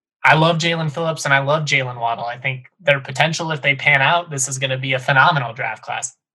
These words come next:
I also like that they added Holland. Ty-, Hunter Long, I think, could be a steal in the fourth round. Like, Hunter Long in the fourth versus Freiermuth in the second. I love Hunter Long in the fourth a hell of a lot more.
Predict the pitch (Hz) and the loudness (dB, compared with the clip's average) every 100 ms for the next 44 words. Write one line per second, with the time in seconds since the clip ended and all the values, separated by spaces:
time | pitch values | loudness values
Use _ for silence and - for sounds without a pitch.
0 | _ - 113 - 139 135 147 156 147 151 | _ 0 2 2 0 0 0 2 4 4
1 | 151 170 190 147 123 - - - - 143 | 2 2 2 0 -8 -16 -20 -10 0 2
2 | - 165 - 156 165 160 165 175 139 127 | 2 -4 -2 0 -2 -2 0 2 0 0
3 | 127 - 139 135 135 123 - 131 131 127 | -6 -6 -6 -4 -2 -2 -2 -2 -2 -2
4 | 127 - 139 131 139 151 127 120 127 _ | -8 -6 -6 -2 2 4 2 -2 -16 _
5 | _ _ _ _ 147 135 - 151 190 160 | _ _ _ _ 0 2 0 0 4 6
6 | 165 160 143 127 _ - 156 156 135 147 | 6 2 -4 -6 _ -4 0 0 0 -2
7 | 135 139 131 - 143 143 143 139 135 135 | -4 -4 -4 4 4 4 0 -4 -6 -6
8 | 127 143 127 113 135 131 123 - 143 135 | -2 0 0 -2 -4 -2 -2 -2 -4 -4
9 | 131 135 131 120 - 135 123 - - 135 | -2 0 -2 -6 -8 -4 -4 -4 -4 -4
10 | 123 123 120 120 147 147 113 127 | -4 -6 -6 -4 -2 -2 -4 -12